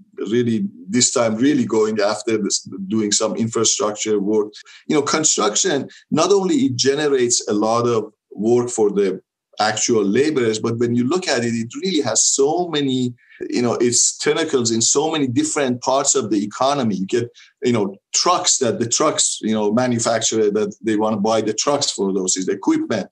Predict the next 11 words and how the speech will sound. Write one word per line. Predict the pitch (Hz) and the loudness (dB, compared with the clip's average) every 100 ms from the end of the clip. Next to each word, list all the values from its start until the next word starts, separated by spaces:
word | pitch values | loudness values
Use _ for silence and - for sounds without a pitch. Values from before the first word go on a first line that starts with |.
| - - - | -16 -14 -4
You | 123 | 0
know, | 123 113 | 2 2
people | 139 139 131 | 0 0 0
in | 120 117 | 0 0
material | 117 113 - 156 143 120 | -2 -2 0 2 4 2
supply | - 110 - 104 98 92 - | 0 -2 -4 -2 -2 -2 -2
from | 104 98 | -2 -2
timber | 101 139 127 113 101 | -2 0 2 2 0
to | - | -2
steel | - - 147 135 110 101 | -2 0 2 2 2 -2
to, | 107 | -4